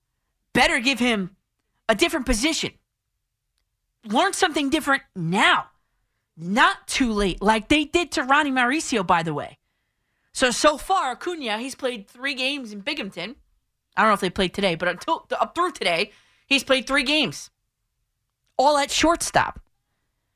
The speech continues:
I'm confused again. Is it just me? And then you've got Parada and Gilbert. They're expected in twenty twenty-five. And then Williams, who's only nineteen years old right now,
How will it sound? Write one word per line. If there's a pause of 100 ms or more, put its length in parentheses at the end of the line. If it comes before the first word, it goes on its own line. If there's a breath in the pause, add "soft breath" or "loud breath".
(340)
I'm
confused
again. (1080)
Is
it
just
me? (2250)
And
then (360)
you've
got
Parada
and
Gilbert.
They're
expected
in
twenty
twenty-five. (260 soft breath)
And
then
Williams,
who's
only
nineteen
years
old
right
now,